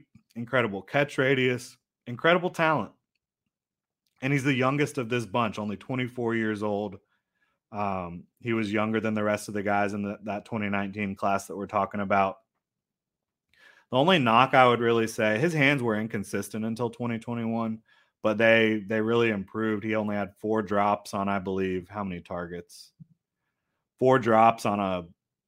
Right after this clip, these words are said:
hundred twenty-four targets. So, yeah, better than anything the Jaguars have been putting out there by a long shot. And again, he has four three speed. He is an absolute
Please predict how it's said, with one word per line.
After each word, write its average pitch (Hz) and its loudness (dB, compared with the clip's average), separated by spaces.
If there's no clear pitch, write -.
hundred 113 0
twenty-four 107 -2
targets. 92 -6
So, 90 -6
yeah, 95 -8
better 117 2
than 107 -2
anything 104 -4
the 101 -4
Jaguars 95 -2
have 92 -8
been 92 -8
putting 95 -6
out 104 -4
there 117 0
by 107 4
a 101 0
long 123 2
shot. 92 -4
And 110 0
again, 104 0
he 127 0
has 98 2
four 120 0
three 123 0
speed. 113 0
He 117 2
is 104 2
an 101 -8
absolute 110 -4